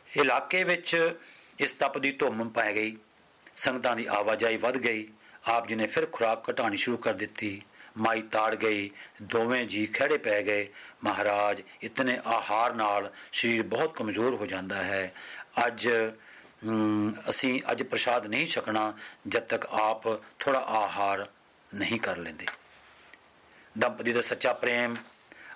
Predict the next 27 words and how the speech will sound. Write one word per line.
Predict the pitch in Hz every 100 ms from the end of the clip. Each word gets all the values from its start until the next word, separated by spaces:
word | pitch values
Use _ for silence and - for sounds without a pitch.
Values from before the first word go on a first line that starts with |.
| - 123
ਅਣਥੱਕ | 123 - 135 - - -
ਇੱਕ | 131 -
ਰਸ | 127 123
ਸੇਵਾ | - 120 117 120
ਕਰਦੇ | - 110 117 110
ਵੇਖ | 110 113
ਕੇ | - 117 113 - -
ਸੰਤ | - 123 113
ਜੀ | 110
ਨੇ | 117
ਫਰਮਾਇਆ, | 107 110 104 110 107 104 - -
"ਸਵੇਰੇ | - 123 117 123 131 135
ਦੁੱਧ, | 131 - 147 165 175 175 - _ _ _ _ - - - -
ਸ਼ਾਮ | - 127 120 123 123
ਸਰਧਾਈ | - 131 135 127 110 131 143 - - - - -
ਤੇ | 123
ਰਾਤ | 110 110 110 117 -
ਇੱਕ | 127 - - -
ਕੌਲੀ | 120 117 117 117 117 - -
ਸਬਜ਼ੀ | - 117 107 113
ਦੀ, | 110 104 98 95 - -
ਤੋਂ | 123 117
ਵੱਧ | 101 120 160 156 127 120 156 - _ _ _ - - 123
ਅਸੀਂ | - 123
ਕੁਛ | - 170 165
ਨਹੀਂ | 139 110 110
ਛਕਣਾ। | 107 - 110 127 135